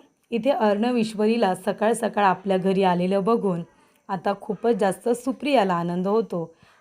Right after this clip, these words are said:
नम्रताला आनंद होतो, म्हणजे सगळ्यांनाच, जवळजवळ सगळ्यांना खूपच जास्त आनंद झालेला असतो. तेव्हा अर्णव म्हणतो, "मी खास तुमच्या हातचा ब्रेकफास्ट करायला आलोय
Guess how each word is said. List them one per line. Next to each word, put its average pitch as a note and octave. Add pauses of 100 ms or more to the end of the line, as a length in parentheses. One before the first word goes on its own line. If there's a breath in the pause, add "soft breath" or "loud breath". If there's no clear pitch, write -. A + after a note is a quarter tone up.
नम्रताला A#3
आनंद F3
होतो, G#3 (260 soft breath)
म्हणजे C4
सगळ्यांनाच, G3
जवळजवळ G3
सगळ्यांना G3+ (440 soft breath)
खूपच C4
जास्त G3
आनंद F3+
झालेला F3+
असतो. F#3 (440 soft breath)
तेव्हा G3+
अर्णव G3
म्हणतो, G#3+
"मी G3+
खास A#3
तुमच्या G3+
हातचा F#3+ (400 soft breath)
ब्रेकफास्ट G#3+
करायला F#3
आलोय F3+